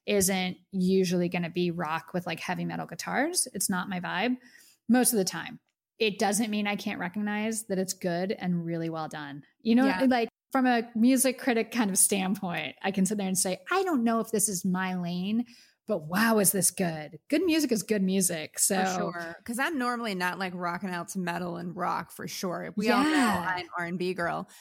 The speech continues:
Speaker 2: But when music is so good, and to me, their vocals are just stunning. They're very
Speaker 1: Yeah.
Speaker 2: talented.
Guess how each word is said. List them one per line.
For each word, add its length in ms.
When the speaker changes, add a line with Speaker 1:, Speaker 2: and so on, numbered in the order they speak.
Speaker 2:
But 320
when 240
music 580
is 280
so 260
good, 680
and 400
to 140
me, 600
their 160
vocals 440
are 80
just 280
stunning. 580
They're 140
very 320
Speaker 1:
Yeah. 60
Speaker 2:
talented. 480